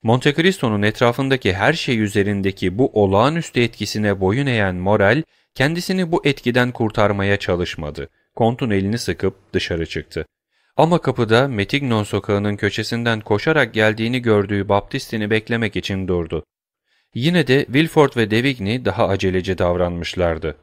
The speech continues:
Döndüklerinde Valentine hala baygındı. Doktor hastayı durumunun gerektirdiği özenle ve sırrı bilmenin daha da güçlendirdiği bilgi birikimiyle muayene ediyordu.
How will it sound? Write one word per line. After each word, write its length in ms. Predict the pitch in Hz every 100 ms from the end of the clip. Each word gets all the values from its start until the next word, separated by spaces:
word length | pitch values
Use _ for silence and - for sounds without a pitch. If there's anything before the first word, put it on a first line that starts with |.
| _
Döndüklerinde 720 | 107 117 127 143 143 143 139
Valentine 600 | 113 123 127 120 113 127
hala 440 | 123 123 113 110 107
baygındı. 560 | 101 95 90 82 73 73 _ _ _
Doktor 280 | 156 160 185
hastayı 460 | 139 123 - 120 113
durumunun 460 | 110 110 113 139
gerektirdiği 680 | 110 104 101 104 92 113 120
özenle 460 | 95 92 87 87
ve 80 | 95
sırrı 460 | 98 - 101 143 143
bilmenin 460 | 117 113 110 104
daha 240 | 98 104 147
da 60 |
güçlendirdiği 920 | 131 110 - 113 110 113 110 127 127 123
bilgi 320 | 110 107 139
birikimiyle 640 | 117 104 - 98 98 104
muayene 540 | 101 92 87 87 87 85
ediyordu. 560 | - 80 78 76 78